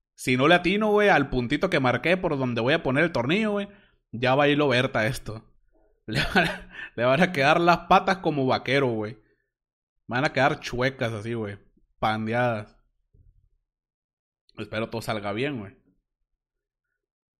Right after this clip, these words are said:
Espero no atraves-, <laughs> espero no atravesarme el dedo, güey, con la broca, güey. Si la cagas, te pago la <laughs> mitad. No, no, no, no, no.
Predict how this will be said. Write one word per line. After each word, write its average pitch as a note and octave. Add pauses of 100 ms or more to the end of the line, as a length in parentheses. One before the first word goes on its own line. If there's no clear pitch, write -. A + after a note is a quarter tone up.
(1200)
Espero A#2
no C3
atraves-, B2+
<laughs> -
espero C3+
no D3+
atravesarme C3+
el C3+
dedo, D3
güey, C3
con A#2+
la A2+
broca, B2+
güey. A2+ (4000)
Si -
la A2+
cagas, C#3+
te C3+
pago C3+
la D#3
<laughs> -
mitad. B2+
No, C3
no, C3+
no, G#2+
no, F#2+
no. F#2